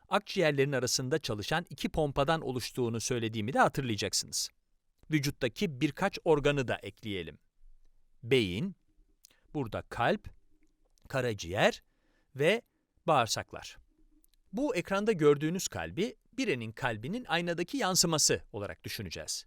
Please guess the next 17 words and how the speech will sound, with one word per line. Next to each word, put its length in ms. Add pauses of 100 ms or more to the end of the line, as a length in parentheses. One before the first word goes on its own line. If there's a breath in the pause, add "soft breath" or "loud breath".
(460)
Bu 100
durumda 340
sol 200
taraftakini 600
sağ 280
kalp 440
olarak 300
adlandıracağız. 720 (480)
Sağ 280
kalp, 340 (320)
vücuttan 400
gelen 280
kirli 300
kanı 220
alıp 240
akciğerlere 520
pompalar. 520